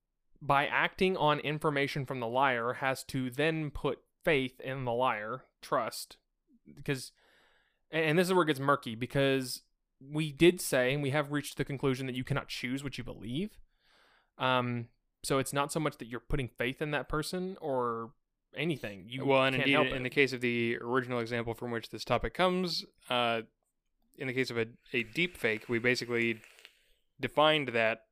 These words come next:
Speaker 2: in such a way that a reasonable person can't tell the difference. So it's not,
Speaker 1: Right.
Speaker 2: it's not like, you know,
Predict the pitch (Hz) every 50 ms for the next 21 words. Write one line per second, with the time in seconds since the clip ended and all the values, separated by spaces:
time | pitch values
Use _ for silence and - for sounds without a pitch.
0 | _ _ - 131 120 - 127 123 - 117 120 120 117 117 113 113 110 110 117 117
1 | 113 113 - - _ - - _ _ _ _ _ _ _ _ _ _ _ _ _
2 | _ _ _ _ _ _ _ _ _ 147 143 135 127 123 139 151 160 165 156 147
3 | 156 156 147 143 135 - 151 151 147 139 - 139 131 127 123 123 123 123 123 120
4 | 120 - _ _ _ - - 151 143 135 131 131 - - - _ - - 143 135
5 | 131 123 123 120 117 113 113 113 117 113 - - 107 - - - - - - -
6 | 135 123 - 139 135 135 123 127 151 - - - - - - - _ _ _ _
7 | - 127 131 143 143 131 135 135 131 131 127 - _ _ 131 123 117 113 113 113
8 | 110 107